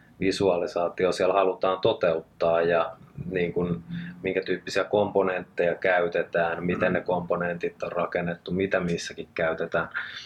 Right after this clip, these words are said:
Et jos halutaan yhtenäistää sitä designia, niin se on vähän vaikeaa saavuttaa,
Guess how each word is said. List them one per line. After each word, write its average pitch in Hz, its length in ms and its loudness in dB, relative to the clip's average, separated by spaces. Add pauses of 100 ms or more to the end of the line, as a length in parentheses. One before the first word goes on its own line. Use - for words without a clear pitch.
(120)
Et - 120 -6
jos 87 140 0
halutaan 92 420 2
yhtenäistää 87 640 0
sitä - 240 -4
designia, 92 480 2
niin 87 100 -4
se - 100 0
on 92 80 2
vähän 95 200 2
vaikeaa 101 420 2
saavuttaa, 85 800 0